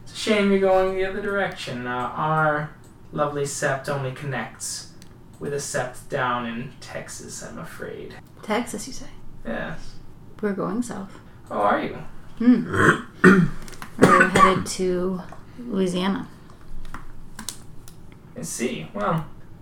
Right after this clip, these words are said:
Speaker 1: there's the Sept of the Thunderclap, if you wish to go there.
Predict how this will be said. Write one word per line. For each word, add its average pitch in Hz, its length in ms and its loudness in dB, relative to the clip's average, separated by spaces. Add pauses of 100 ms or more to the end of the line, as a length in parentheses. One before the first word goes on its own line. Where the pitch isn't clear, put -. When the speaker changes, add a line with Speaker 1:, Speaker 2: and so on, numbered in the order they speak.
Speaker 1:
there's 160 160 -2
the 156 220 4
Sept 165 160 6
of 170 100 6
the 165 100 2
Thunderclap, 175 760 2 (320)
if - 80 -16
you 151 80 -2
wish 147 200 -2
to 147 80 -6
go 135 180 4
there. 135 480 0